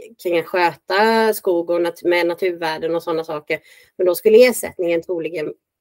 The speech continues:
eller jag är helt säker på att er-, ersättningen skulle bli mycket högre om, om man istället valde reservat. Men det, det är ju en, en fråga som, som man behöver fundera på som markägare. Vad, vad är min rådighet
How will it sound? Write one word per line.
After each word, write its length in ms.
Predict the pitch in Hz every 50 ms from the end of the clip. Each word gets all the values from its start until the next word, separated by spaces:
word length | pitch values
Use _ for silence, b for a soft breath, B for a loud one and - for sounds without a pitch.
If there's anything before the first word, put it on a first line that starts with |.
| _ _ _ -
eller 320 | 175 151 151 147 156 147 -
jag 140 | 160 160 165
är 40 |
helt 200 | 160 175 156 -
säker 220 | - 202 220 220 220
på 80 | -
att 80 | 160 165
er-, 240 | 165 160 156 165 - -
ersättningen 460 | 185 175 - 170 147 - 165 156 147
skulle 160 | - 160 147
bli 100 | 151 147
mycket 300 | 156 160 - - 165 151
högre 480 | 165 196 247 262 247 214 170 160 151 - - -
om, 260 | 175 170 156 151 143 - -
om 80 | 175
man 140 | 156 147 156
istället 320 | 156 - - 151 - - 156
valde 220 | 156 160 143 143
reservat. 520 | 156 147 - - 180 220 240 196 - - -
Men 140 | 175 175 190
det, 140 | 180 180 B B B B B B B B _ _ -
det 60 | 226
är 40 | 233
ju 100 | 240 254
en, 200 | 277 302 277 - -
en 160 | 262 240 240
fråga 320 | - 262 240 226 220 202
som, 340 | - - 202 185 185 180 180 - _ _ _ _ _ _ _ _ _ _ -
som 200 | - - 214 202
man 140 | 190 196 196
behöver 640 | 190 185 196 196 185 170 170 180 170 170 165 165 - - _ - -
fundera 320 | 185 180 190 240 320 453
på 180 | - 320 208 -
som 140 | - 160
markägare. 680 | 165 170 175 165 - - - - 110 107 110 139 175 170 - _
Vad, 520 | 196 208 202 196 196 185 180 175 175 170
vad 180 | 180 208 208 190
är 140 | 180 175 170
min 180 | 170 170 165
rådighet 520 | 165 165 160 160 165 156 160 165 160 160